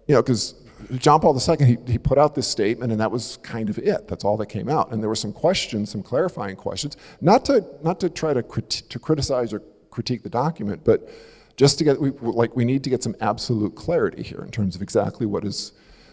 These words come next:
John Paul the Second saying. So John Paul the Second dies,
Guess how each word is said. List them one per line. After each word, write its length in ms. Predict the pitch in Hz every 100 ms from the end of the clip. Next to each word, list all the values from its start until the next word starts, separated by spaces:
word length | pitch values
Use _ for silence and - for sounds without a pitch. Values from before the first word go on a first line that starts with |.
| -
John 240 | 107 101
Paul 180 | 104 98
the 80 | 98
Second 380 | - 92 92 95
saying. 400 | - 196 - - - - - - -
So 720 | - 139 117 117 - - - - _ _ _ _ - -
John 200 | - 139
Paul 160 | 147 143
the 80 | 139
Second 320 | 143 135 147
dies, 460 | 92 - 120 -